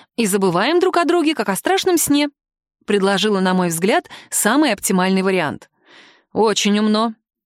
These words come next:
А я не смогу больше ни на ком жениться». «Вы меня убьете?» Я отшатнулась, сразу поняв, чем лично мне это грозит. Конечно, зачем ему жена без роду и племени? Прикопает прямо тут в лесочке и поминай, как звали.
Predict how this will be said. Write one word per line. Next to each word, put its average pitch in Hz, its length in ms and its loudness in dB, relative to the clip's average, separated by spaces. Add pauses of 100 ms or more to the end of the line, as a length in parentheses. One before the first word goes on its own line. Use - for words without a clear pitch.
(120)
А 202 100 0
я 202 160 2
не 208 100 2
смогу 208 400 0
больше 370 340 0
ни 208 60 0
на 196 140 0
ком 214 200 0
жениться». 151 640 -4 (640)
«Вы 233 200 2
меня 269 340 2
убьете?» 254 680 0 (540)
Я 208 220 2
отшатнулась, 233 640 0
сразу 214 320 -2
поняв, 220 340 0
чем 220 240 0
лично 254 380 0
мне 220 240 0
это 214 100 -4
грозит. 220 540 -2 (420)
Конечно, 208 460 0
зачем 190 340 0
ему 269 200 2
жена 247 220 0
без 226 160 -2
роду 240 240 0
и 240 80 0
племени? 220 520 0 (320)
Прикопает 370 580 -2
прямо 226 300 0
тут 214 160 -4
в 220 40 -2
лесочке 208 500 -2
и 170 40 -2
поминай, 180 380 0
как 302 160 -2
звали. 285 360 0